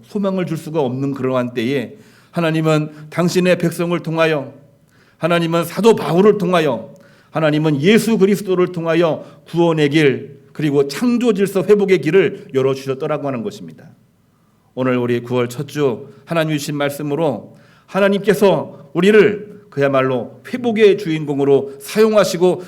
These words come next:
들어 쓰실 거라고 하는 믿음을 가지고 결단하면서 금년 초에 고백했던 모든 고백,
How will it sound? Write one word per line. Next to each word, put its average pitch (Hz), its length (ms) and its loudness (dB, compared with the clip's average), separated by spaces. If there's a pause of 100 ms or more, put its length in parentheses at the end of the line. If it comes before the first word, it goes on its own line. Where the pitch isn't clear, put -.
(120)
들어 175 240 0
쓰실 220 320 -4
거라고 190 340 0
하는 156 180 -4
믿음을 135 320 -4
가지고 120 540 -8 (180)
결단하면서 147 1080 -2 (400)
금년 143 360 -4
초에 143 280 -2
고백했던 127 580 -4
모든 117 280 -6
고백, 139 640 -6